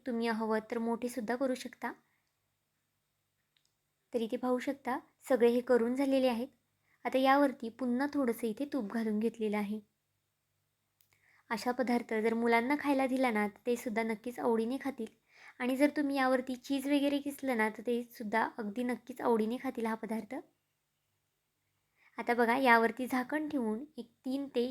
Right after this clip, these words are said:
चार मिनटासाठी अगदी स्लो गॅसवरती मी हे ठेवून दिलेलं आहे. तर इथे पाहू शकता,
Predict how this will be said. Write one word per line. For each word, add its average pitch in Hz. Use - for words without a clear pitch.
चार 233
मिनटासाठी 247
अगदी 226
स्लो 262
गॅसवरती 254
मी 220
हे 285
ठेवून 247
दिलेलं 208
आहे. 202
तर 240
इथे 233
पाहू 247
शकता, 285